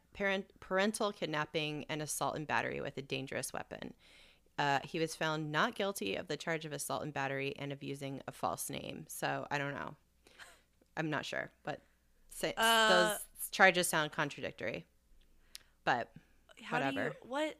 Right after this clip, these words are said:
Speaker 2: like, but he was using a false name. That's weird.
Speaker 1: Yeah. Oh, I think he cha-, this is when he changed his name in this time where he was divorced from his wife. He was t-, calling himself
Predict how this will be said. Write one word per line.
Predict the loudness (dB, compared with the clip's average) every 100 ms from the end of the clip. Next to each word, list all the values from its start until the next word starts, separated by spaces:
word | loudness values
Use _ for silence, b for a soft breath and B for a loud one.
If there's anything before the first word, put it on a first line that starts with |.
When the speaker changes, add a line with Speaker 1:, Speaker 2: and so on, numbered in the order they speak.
| -10
Speaker 2:
like, | -10 -8
but | -4
he | -4
was | -2 -4 -6
using | -10 -10 -12
a |
false | -12 -12 -12
name. | -12 -12 -10
That's | -10 -10
weird. | -10 10
Speaker 1:
Yeah. | 12 12 12
Oh, | 12 12 12
I | 10
think | 6 0 0
he | 2 0
cha-, | 2 4 4
this | 4 2
is | 2
when | 2
he | 2
changed | 0 2 2 0 -2
his | -2 0
name | 0 2 2 0
in | -2 0
this | 0 0
time | 2 2 2
where | -2
he | -2
was | -2 -2
divorced | -4 -4 -2 -2 -4
from | -4
his | -6 -2
wife. | -2 -2 -4 -12 _ b b b b
He | -6 2
was | 4 4 0 _ _ -2
t-, | 0 0 -2
calling | 0 0 0
himself | -2 0 2 2 0